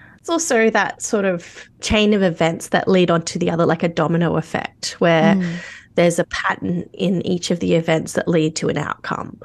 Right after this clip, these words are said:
Speaker 2: Mm-hmm.
Speaker 1: which can also be an experience for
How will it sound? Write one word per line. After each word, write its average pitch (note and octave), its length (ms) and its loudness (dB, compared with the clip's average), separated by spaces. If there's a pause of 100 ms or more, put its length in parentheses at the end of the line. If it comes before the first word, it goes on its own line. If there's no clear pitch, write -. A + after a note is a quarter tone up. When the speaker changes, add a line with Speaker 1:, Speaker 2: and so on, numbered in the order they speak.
Speaker 2:
Mm-hmm. F3 220 -2
Speaker 1:
which F#3+ 240 0
can F#3 480 0 (200)
also D4 360 4
be G#3 360 2
an G3+ 120 2
experience F3+ 760 0
for E3+ 520 0